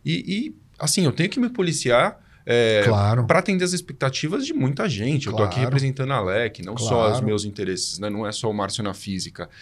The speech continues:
Speaker 1: E, e é um cuidado tremendo. E realmente, eu, eu penso que o deslize por si só não é um problema, mas como você se porta a partir dele, né?
Speaker 2: Perfeito. E tem uma
Speaker 1: O que você vai
Speaker 2: questão
Speaker 1: fazer
Speaker 2: também
Speaker 1: ali?
Speaker 2: de
Speaker 1: Errei, errei. Olha, foi mal.
Speaker 2: Foi mal.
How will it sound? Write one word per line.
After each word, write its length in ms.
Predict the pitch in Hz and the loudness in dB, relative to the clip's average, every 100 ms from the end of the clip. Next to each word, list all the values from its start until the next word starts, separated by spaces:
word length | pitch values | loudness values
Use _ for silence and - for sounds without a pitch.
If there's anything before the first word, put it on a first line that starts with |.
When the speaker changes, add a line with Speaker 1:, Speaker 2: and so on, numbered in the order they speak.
| - - | -20 -10
Speaker 1:
E, 400 | 110 101 104 98 - - | -2 2 2 0 -4 -2
e 120 | 131 | 0
é 80 | 247 | 0
um 120 | 339 | 2
cuidado 500 | 370 359 - - 302 | 6 6 6 4 0
tremendo. 540 | - 330 131 165 180 | -2 -2 0 0 -2
E 20 | |
realmente, 560 | 104 131 165 165 - - | -2 -2 -2 -2 -4 -6
eu, 160 | 175 202 | -6 -4
eu 160 | 185 320 | -4 -6
penso 500 | - 143 185 135 - | -4 0 0 -2 -4
que 360 | - 131 120 101 | -4 -2 -2 -2
o 100 | 123 | -4
deslize 440 | 123 113 139 185 156 | -2 -2 -2 -2 -2
por 220 | - 117 | -4 -6
si 160 | - | -4
só 240 | 95 - 139 | -4 -2 -2
não 180 | 165 120 | 0 0
é 60 | |
um 60 | 156 | -2
problema, 480 | 156 135 101 95 95 | -4 -4 -2 -2 -2
mas 180 | 104 | -4
como 180 | - 180 | -4 -6
você 120 | 180 | -4
se 160 | 170 - | -4 -4
porta 260 | - 131 135 | -2 -4 -4
a 40 | |
partir 340 | 131 127 - | -8 -8 -8
dele, 360 | 123 98 87 85 | -4 -2 0 0
né? 140 | 90 92 | 0 -2
Speaker 2:
Perfeito. 300 | 101 101 - | -4 -6 -10
E 80 | 139 | -6
tem 140 | 180 | -4
uma 60 | 196 | -2
Speaker 1:
O 20 | |
que 60 | |
você 60 | - | 0
vai 80 | 101 | 0
Speaker 2:
questão 160 | - - | 0 -2
Speaker 1:
fazer 160 | 143 | 0
Speaker 2:
também 120 | 131 139 | 2 2
Speaker 1:
ali? 60 | 156 | 2
Speaker 2:
de 220 | 139 156 | -2 0
Speaker 1:
Errei, 460 | 139 131 156 127 107 | 0 2 0 0 0
errei. 380 | 135 98 85 87 | -2 -2 -4 -2
Olha, 260 | 101 82 - _ _ | -2 -2 -8 _ _
foi 160 | - 131 | -8 -6
mal. 360 | 85 73 78 - | -4 -6 -10 -12
Speaker 2:
Foi 240 | - 160 | 0 4
mal. 400 | 151 127 139 - | 6 6 6 4